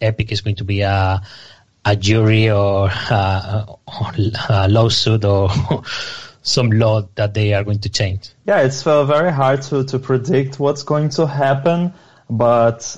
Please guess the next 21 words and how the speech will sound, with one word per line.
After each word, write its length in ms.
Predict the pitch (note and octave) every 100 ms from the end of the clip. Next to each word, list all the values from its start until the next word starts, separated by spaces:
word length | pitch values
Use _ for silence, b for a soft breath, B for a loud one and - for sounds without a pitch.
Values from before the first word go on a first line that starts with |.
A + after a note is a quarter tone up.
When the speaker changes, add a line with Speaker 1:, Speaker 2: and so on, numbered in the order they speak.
| -
Speaker 2:
I 240 | B2+ C3
would 300 | E3 G#3 G3
say 520 | G3 - C3+ B2+ C#3+ D#3
it's 460 | - C3 C3 -
very 500 | - B2+ B2 D3 C#3
unlikely 1080 | - C#3 C3+ A2 A2+ A#2+ C3+ - E3 G#3+ A#3+ -
that 560 | B2+ A#2+ A#2+ A#2 - -
what's 540 | - A#2 B2 B2 - -
going 340 | B2+ A#2+ A#2+
on 220 | A#2 A#2+
right 420 | B2 A#2 A#2 A#2 D3
now, 680 | G#3 G#2+ A2+ B2 F3+ G#3+ B B B
and 400 | - A#2 A#2 A2+
right 220 | B2 B2 B2
now 300 | A#2+ B2 B2
at 120 | A#2
the 80 | A#2
time 340 | G3 G#3+ B2+
we're 140 | B2
recording, 640 | A#2 A#2 - A2+ A#2 D#3+ D3+
this 440 | B2+ - - -